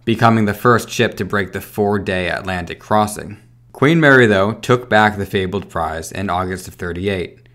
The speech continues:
and Normandy never did have a chance to fight back, as she was taken under the wing of the United States government at the start of World War Two in nineteen thirty-nine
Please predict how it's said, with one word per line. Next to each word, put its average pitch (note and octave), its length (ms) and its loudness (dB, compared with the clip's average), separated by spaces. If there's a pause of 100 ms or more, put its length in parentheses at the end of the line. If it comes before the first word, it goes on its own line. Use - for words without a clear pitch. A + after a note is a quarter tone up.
and F#2+ 140 -6
Normandy A2 440 0
never A2 360 0
did A2 240 2
have F#2+ 160 -4
a F#2 40 -6
chance F2+ 300 -8
to F#2+ 100 -14
fight F#2+ 300 -6
back, F2 380 -4 (100)
as G2 160 -8
she A2 100 -6
was G#2+ 160 -2
taken B2 360 -2
under A#2+ 180 0
the A2+ 140 0
wing F#2+ 320 -2
of F#2 100 -10
the G2 60 -8
United F#2+ 380 -4
States F2+ 280 -10
government F#2+ 640 -4 (100)
at - 140 -12
the F#2+ 60 -10
start F#2+ 260 -4
of F2 80 -10
World F2+ 200 -8
War E2+ 140 -8
Two F2 380 -2
in F2+ 160 -8
nineteen E2+ 360 -10
thirty-nine F2 760 -6